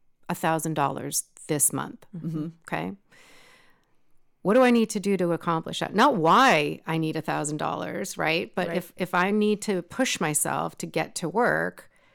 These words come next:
Speaker 1: uh, what's, what are you gonna focus on? Accomplishing what you set out. I need the thousand dollars. So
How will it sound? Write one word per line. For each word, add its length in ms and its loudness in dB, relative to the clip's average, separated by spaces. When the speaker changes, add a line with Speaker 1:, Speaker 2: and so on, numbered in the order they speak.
Speaker 1:
uh, 400 0
what's, 420 -4
what 200 -4
are 20 2
you 60 0
gonna 160 -2
focus 420 -4
on? 360 -6
Accomplishing 720 0
what 160 -4
you 120 -2
set 320 0
out. 320 -4
I 80 -2
need 220 -4
the 60 -4
thousand 360 -8
dollars. 520 -2
So 520 0